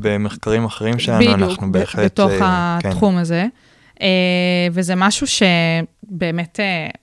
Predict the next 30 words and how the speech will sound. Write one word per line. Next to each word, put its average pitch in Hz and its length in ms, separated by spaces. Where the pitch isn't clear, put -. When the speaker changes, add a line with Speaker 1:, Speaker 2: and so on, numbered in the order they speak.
Speaker 2:
מכוונים 185 440
אליו, 294 240
זאת - 120
אומרת, 180 300
ההבנה 170 440
שאולי 175 800
בשביל 175 280
לוותר, 180 540
אה, 175 180
על 160 120
כל - 80
מיני 180 120
חומרים 185 380
נדירים 190 480
ויקרים 170 1000
כאלה, 180 300
וכל 196 160
מיני 190 160
סחרים, 185 560
הודו 202 640
וסין, 208 640
Speaker 1:
Mhm. 208 40
Speaker 2:
יותר 190 240
נכון, 208 360
אז 165 460
עדיף 185 300
ללכת 190 360
לשם 220 380
מאשר, 190 380
אה, 175 520